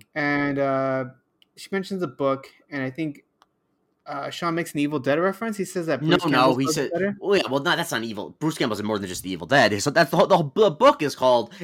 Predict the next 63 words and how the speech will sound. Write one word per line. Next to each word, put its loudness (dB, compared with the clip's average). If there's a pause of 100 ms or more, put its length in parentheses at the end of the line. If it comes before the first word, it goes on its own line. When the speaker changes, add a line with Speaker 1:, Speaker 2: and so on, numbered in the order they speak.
Speaker 2:
If 2
Chins 0
Could -2
Kill: 4
Confessions -2
of 2
a 2
B-Movie -2
Actor, -2
I -2
think -10
is -14
what -10
it's -16
called. -12 (680)
Speaker 1:
Is 6
it? 10
Speaker 2:
Um, -6
Speaker 1:
Okay, 2 (120)
I 2
Speaker 2:
it's, 0
it's 0
Speaker 1:
completely -2
Speaker 2:
If 0
Chins 4
Speaker 1:
went 0
Speaker 2:
Can 2
Speaker 1:
over -2
my 2
Speaker 2:
Kill 4
Speaker 1:
head. 0
Speaker 2:
is -10
definitely 0
the -2
name 0
of -6
the -10
book. -12 (240)
I, 4
I 4
forget -2
if 0
the -2
Speaker 1:
Over 0
my 2
head. 0
Speaker 2:
subtitle 0
is -10
that -4
exactly, -8
but, -10 (400)
um, -8 (160)
yeah. -10 (600)
It's -10
a -8
great 2
title 2
if -8
he's -8
got 2
a -4
great -2
chin. -6